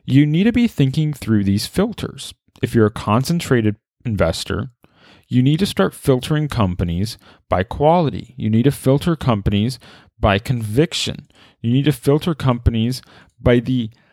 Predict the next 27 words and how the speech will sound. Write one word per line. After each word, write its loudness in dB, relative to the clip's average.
highest -2
probability 0
that 0
you -2
can -2
attain -4
your 0
minimum 2
return -2
target. -2
For -8
me, 0
my 2
minimum 2
return -4
target 0
is -6
ten -6
percent -4
a -2
year. -2
So 2
I 2
have 2
my -2
companies 0
ranked -4